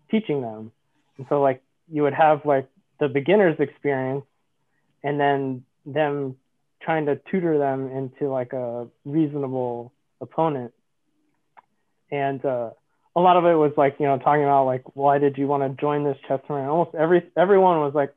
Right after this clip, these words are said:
"Oh yeah, I used to play this every day in middle school," or, "My, my grandfather used to teach me this," or, you know, play with me all the time. But, you know, you know, life moves on, and you stop playing,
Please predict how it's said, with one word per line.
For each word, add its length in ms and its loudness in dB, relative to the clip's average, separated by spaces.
"Oh 180 2
yeah, 400 4
I 100 2
used 220 0
to 80 -6
play 220 0
this 200 -2
every 280 0
day 260 2
in 100 -6
middle 340 -6
school," 280 -12
or, 160 -12
"My, 220 0
my 240 -6
grandfather 640 -2
used 200 -8
to 160 -18
teach 240 -12
me 100 -8
this," 180 -8
or, 220 -6
you 140 -10
know, 100 -6
play 240 -2
with 180 -4
me 100 -10
all 180 -8
the 60 -18
time. 320 -10
But, 200 2
you 100 4
know, 320 4
you 60 -10
know, 120 -2
life 300 0
moves 220 -4
on, 380 2
and 160 -4
you 180 -4
stop 300 -2
playing, 480 -6